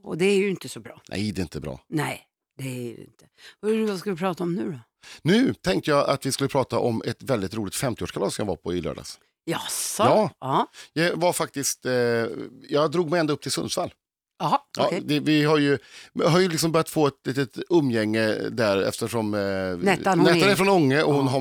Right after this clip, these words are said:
Speaker 2: har kompisar i Sundsvall. Och
Speaker 1: Ja.
Speaker 2: jag har en gammal kompis från Uddevalla som är i Sundsvall som är gift med hennes bästa kompis och så bla, bla, bla,
Speaker 1: Åh,
Speaker 2: bla, bla, bla,
Speaker 1: herregud,
Speaker 2: bla,
Speaker 1: vad
Speaker 2: bla, bla.
Speaker 1: jobbigt. Ja.
Speaker 2: Och så blir det ringa på vattnet och så träffar vi massa folk som är trevliga där uppe.
Speaker 1: Ja.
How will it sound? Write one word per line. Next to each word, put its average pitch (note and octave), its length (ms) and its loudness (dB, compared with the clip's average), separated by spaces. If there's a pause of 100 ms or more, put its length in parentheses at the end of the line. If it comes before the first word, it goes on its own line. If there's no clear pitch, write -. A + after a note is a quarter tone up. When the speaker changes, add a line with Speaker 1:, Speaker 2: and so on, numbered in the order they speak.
(260)
Speaker 2:
har A2+ 60 -6
kompisar G#2+ 380 -4
i G#2+ 180 -4
Sundsvall. E3 440 -2
Och C3+ 140 -2
Speaker 1:
Ja. G#3+ 200 2 (160)
Speaker 2:
jag A#2+ 220 2
har C#3 120 2
en C#3 80 2
gammal C3 200 0
kompis G#2 280 -4
från G#2+ 100 -2
Uddevalla A2+ 300 0
som E3+ 180 0
är F3 40 0
i D#3 120 0
Sundsvall C#3 480 0
som C3+ 160 -2
är C3 40 0
gift C3 200 -4
med A2+ 180 -2
hennes G#2 220 -6
bästa G2 180 -8
kompis F#2 340 -6
och G2+ 100 -10
så G2+ 100 -6
bla, F2+ 160 -2
bla, F2 120 -2
bla, A2+ 100 2
Speaker 1:
Åh, C#3+ 60 2
Speaker 2:
bla, E3+ 60 2
bla, F3 100 2
bla, - 80 2
Speaker 1:
herregud, D#3 180 4
Speaker 2:
bla, - 100 4
Speaker 1:
vad A2+ 160 2
Speaker 2:
bla, A#2+ 120 2
bla. G#2+ 100 0
Speaker 1:
jobbigt. A2 240 -10
Ja. C#3 120 4
Speaker 2:
Och - 80 4
så E3+ 220 0
blir D3 220 0
det D#3 80 2
ringa C3+ 140 2
på C3+ 80 -2
vattnet G#2 360 -2
och G#2 80 -4
så A2 340 -4
träffar B2+ 280 -2
vi G2+ 60 -2
massa F#2+ 280 -2
folk E2+ 240 -2 (240)
som G#2 180 -2
är G2 60 2
trevliga F2 320 0
där F2 120 0
uppe. E2 220 -4 (160)
Speaker 1:
Ja. D#3 220 2